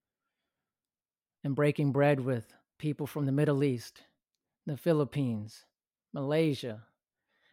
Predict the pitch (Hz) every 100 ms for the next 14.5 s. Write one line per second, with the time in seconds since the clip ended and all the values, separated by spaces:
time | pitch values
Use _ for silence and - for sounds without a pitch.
0 | _ 131 143 165 143 120 - - _ _
1 | _ _ _ _ _ _ _ 135 143 160
2 | 151 147 143 139 139 123 - 135 117 -
3 | - - _ _ _ _ _ _ _ _
4 | _ _ 160 156 156 143 151 147 143 -
5 | 151 131 123 113 - - _ _ _ _
6 | _ - 135 - 156 - 139 127 147 151
7 | 147 - 147 151 143 127 113 117 _ _
8 | _ _ _ _ _ _ _ _ _ _
9 | _ _ 147 143 147 147 160 135 135 127
10 | - _ _ _ _ _ _ _ _ -
11 | - 202 392 156 147 135 143 139 135 -
12 | 143 131 117 - _ _ _ _ _ _
13 | _ _ _ _ _ _ - 151 156 143
14 | 139 123 110 107